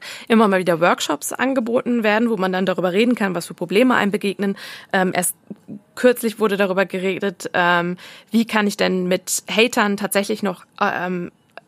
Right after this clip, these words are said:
reden, also vernünftig reden und nicht einfach nur sagen, „Ah, komm,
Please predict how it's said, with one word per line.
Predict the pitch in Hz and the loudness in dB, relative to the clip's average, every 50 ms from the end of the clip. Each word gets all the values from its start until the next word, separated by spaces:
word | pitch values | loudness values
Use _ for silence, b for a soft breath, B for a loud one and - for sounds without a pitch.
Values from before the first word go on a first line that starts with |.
| _ _ _ _ _ - | _ _ _ _ _ -8
reden, | - 196 233 240 233 180 175 165 185 | -2 2 2 2 2 0 -2 -4 -2
also | - 196 190 | -4 -4 -2
vernünftig | 196 226 226 226 247 240 240 - - 208 - - | 0 2 4 6 6 6 4 2 -2 -10 -10 -6
reden | 185 185 180 175 180 | -4 -4 -2 -2 -2
und | 185 | -2
nicht | 190 208 208 214 | -2 -2 -2 -2
einfach | 208 214 | -2 -2
nur | 214 196 | -2 0
sagen, | 175 196 196 202 202 151 | 2 4 4 4 4 2
„Ah, | 185 202 | 0 0
komm, | - - 220 190 160 160 | 2 2 2 2 0 -4